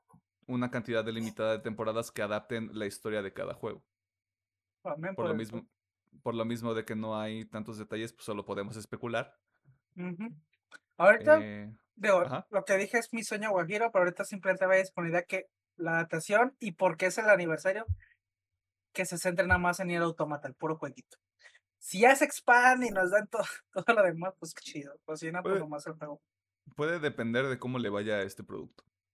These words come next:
Speaker 1: También.
Speaker 2: Ujú.
Speaker 1: No, no está confirmado si sí es serie o es película, ¿verdad? O sea,
Speaker 2: Es
Speaker 1: simplemente
Speaker 2: serie.
Speaker 1: es como de, ah, ok.
Speaker 2: Es serie, va a estar,
Speaker 1: Mm.
Speaker 2: este, porque de hecho también dejaron muy claro que no va a estar en plataformas,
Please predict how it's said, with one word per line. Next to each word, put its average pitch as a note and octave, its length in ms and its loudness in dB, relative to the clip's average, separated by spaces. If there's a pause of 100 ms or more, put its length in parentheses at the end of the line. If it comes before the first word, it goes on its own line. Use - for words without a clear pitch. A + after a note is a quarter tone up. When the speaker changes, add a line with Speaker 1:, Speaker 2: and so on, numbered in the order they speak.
(500)
Speaker 1:
También. - 340 -16
Speaker 2:
Ujú. F3+ 420 -10 (1400)
Speaker 1:
No, D#3 280 -2
no D#3+ 160 -6
está F#3 220 -4
confirmado C#3 480 -4
si C3 140 -10
sí B2 200 -4
es B2 120 -4
serie B2 240 -4
o A2 60 0
es A2+ 100 -6
película, G#2+ 420 -6
¿verdad? - 260 -10
O A2+ 60 -14
sea, G#2+ 200 -4
Speaker 2:
Es - 100 2
Speaker 1:
simplemente A3 260 6
Speaker 2:
serie. D#3 140 -2
Speaker 1:
es - 80 -10
como A2+ 180 -4
de, G2+ 220 -4 (320)
ah, F#2+ 140 -4
ok. - 160 -8
Speaker 2:
Es F#3+ 140 4
serie, A3+ 300 4
va G#3+ 80 8
a G3+ 40 12
estar, F#3+ 300 8
Speaker 1:
Mm. G3 40 6
Speaker 2:
este, G3 400 0
porque F3+ 320 0
de F3 80 4
hecho - 160 -8
también F#3 340 -2 (160)
dejaron F#3 320 2
muy F#3+ 120 -6
claro F#3+ 280 6
que F3+ 80 -2
no E3+ 160 0
va E3+ 60 8
a F3+ 40 8
estar F3 240 2
en F3+ 80 -2
plataformas, D#3+ 800 -4